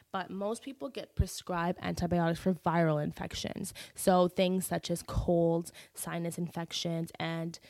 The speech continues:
the onset of bronchitis. Now, if bronchitis has been taken,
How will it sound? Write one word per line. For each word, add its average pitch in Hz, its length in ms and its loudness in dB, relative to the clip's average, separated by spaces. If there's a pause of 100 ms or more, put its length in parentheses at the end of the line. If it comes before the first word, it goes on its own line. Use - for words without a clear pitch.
(160)
the 175 400 0
onset 170 600 -2
of 165 160 -2
bronchitis. 156 800 -6
Now, 160 300 -4
if 175 360 -4 (140)
bronchitis 170 640 -4
has 170 220 -10
been 160 200 -10
taken, 165 600 -8